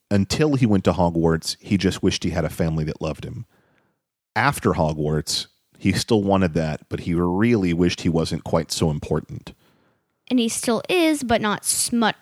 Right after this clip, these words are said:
Speaker 2: but not so much.
Speaker 1: Even though he has become an Auror,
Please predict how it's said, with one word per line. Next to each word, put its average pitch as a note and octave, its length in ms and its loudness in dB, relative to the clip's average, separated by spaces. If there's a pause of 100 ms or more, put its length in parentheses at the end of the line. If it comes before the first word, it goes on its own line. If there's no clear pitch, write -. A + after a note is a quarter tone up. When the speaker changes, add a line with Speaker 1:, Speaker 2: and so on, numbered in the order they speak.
(120)
Speaker 2:
but G#3+ 340 -4
not G#3+ 260 -6
so G3+ 420 -4
much. - 680 -6 (1300)
Speaker 1:
Even D3 220 -2
though D#3+ 140 0
he D3 140 0
has C3+ 100 -2
become B2 280 -2
an A2 160 -2
Auror, C#3 520 -2